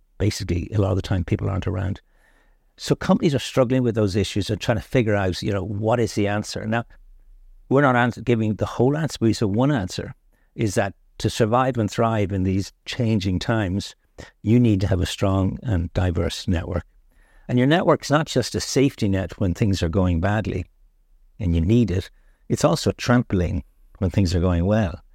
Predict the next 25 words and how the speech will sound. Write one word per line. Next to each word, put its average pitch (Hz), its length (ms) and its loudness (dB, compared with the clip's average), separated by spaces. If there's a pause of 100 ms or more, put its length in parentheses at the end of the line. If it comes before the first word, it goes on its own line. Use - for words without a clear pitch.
(280)
and 98 120 -2
kind 104 140 0
of 90 180 0
b-, 113 140 0
can 101 220 2
bounce 120 440 0
you 92 260 0 (260)
into 101 220 -2
all 101 180 2
sorts - 340 -2
of 82 100 -2
different 101 360 -2 (240)
opportunities. 113 760 -2 (600)
But - 140 -2
they 127 140 4
don't 131 160 4
happen 113 300 -2
lying 101 260 2
in 87 100 0
bed 104 340 -2 (440)
or 92 80 -4
sitting 110 280 -2
at 120 80 -2
your 117 100 2
desk. 101 340 0